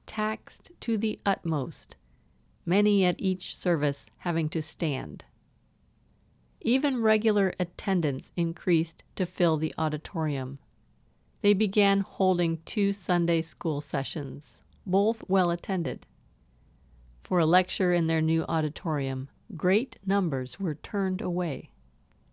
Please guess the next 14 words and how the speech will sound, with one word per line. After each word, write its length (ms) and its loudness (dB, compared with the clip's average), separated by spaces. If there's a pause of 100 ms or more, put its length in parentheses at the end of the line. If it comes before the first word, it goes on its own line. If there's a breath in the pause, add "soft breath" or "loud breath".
(400)
The 160 4
excellent 580 0
natural 560 2
acoustics 800 -2
in 120 0
the 140 0
auditorium 800 0 (180)
was 140 -4
appreciated 960 0
by 140 2
the 100 -4
congregation 1000 -2
and 120 -4
musicians. 920 -4